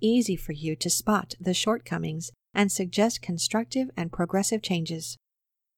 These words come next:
Sometimes you, as a Scrum Master, may find some things which the team is doing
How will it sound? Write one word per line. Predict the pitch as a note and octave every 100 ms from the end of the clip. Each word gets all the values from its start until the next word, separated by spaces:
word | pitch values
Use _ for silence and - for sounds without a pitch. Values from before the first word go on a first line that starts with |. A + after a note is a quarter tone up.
| _
Sometimes | - C#4+ F4 G#3+ E3 E3
you, | F#3+ G#3 C4+ F3
as | - F3+
a | F#3
Scrum | - B3+
Master, | E3+ D#3 F3+
may | F3 F3+
find | - G3 G3
some | - B3+
things | B3 E3 F3 -
which | -
the | -
team | F#3+ A#3 A#3+
is | F#3+ -
doing | A3+ G#3 F3